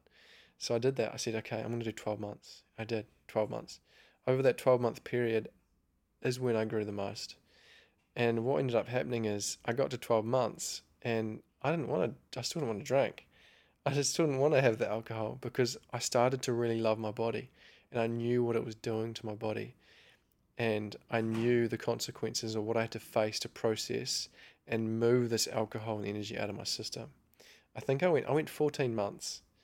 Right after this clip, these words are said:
and the first alcohol I had after that period was a, a red wine, and we were celebra-, I was celebrating with Rue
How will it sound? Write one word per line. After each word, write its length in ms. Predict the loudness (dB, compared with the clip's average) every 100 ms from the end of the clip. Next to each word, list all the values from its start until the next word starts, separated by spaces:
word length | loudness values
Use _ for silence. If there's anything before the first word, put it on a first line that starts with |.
| _ _ _ _ -8
and 460 | -4 -4 -6 -12 -20 _ _ -12
the 140 | -12
first 540 | 0 2 2 0 -4 -8 _ _ _ _ _
alcohol 420 | 0 0 0 2 2
I 100 | 4
had 360 | 2 0 -2 -12 _ -20 _ _ -4
after 220 | -4 0
that 180 | -2 -2
period 300 | -2 -2 0
was 180 | 0 0
a, 180 | -2 -2
a 40 |
red 220 | -2 -4
wine, 380 | -4 -8 -8 -10 -16 _ _ _ _ -8
and 240 | -8 -6
we 100 | -8
were 60 | -6
celebra-, 380 | 0 0 2 -2
I 40 |
was 80 | 0
celebrating 480 | 2 2 2 2 -2
with 180 | -6
Rue 220 | -2 0